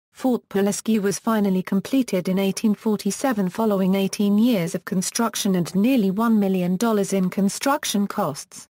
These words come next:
Walls were eleven feet thick, thought to be impenetrable except by only the largest land artillery which at the time were smooth-bore cannon. These cannons had a range of only around a half mile,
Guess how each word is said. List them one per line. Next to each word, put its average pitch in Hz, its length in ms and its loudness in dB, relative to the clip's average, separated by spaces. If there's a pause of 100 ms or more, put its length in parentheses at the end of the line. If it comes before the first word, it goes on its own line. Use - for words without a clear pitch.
(640)
Walls 226 320 2
were 190 140 2
eleven 214 340 2
feet 202 380 -2
thick, - 420 -4 (260)
thought 226 360 0
to 202 80 -4
be 214 160 2
impenetrable 196 800 0
except - 420 -4
by 196 200 0
only 208 260 2
the 185 120 0
largest 214 520 -2
land 214 320 2
artillery 190 580 0
which 175 220 -4
at 180 100 -6
the 185 80 -4
time 202 420 0
were 170 80 0
smooth-bore 247 680 0
cannon. 151 560 -4 (720)
These 220 220 2
cannons 196 440 0
had 220 160 0
a 190 60 2
range 214 320 2
of 196 100 -2
only 208 320 2
around 180 300 0
a 185 60 -4
half 202 360 -2
mile, 156 420 -2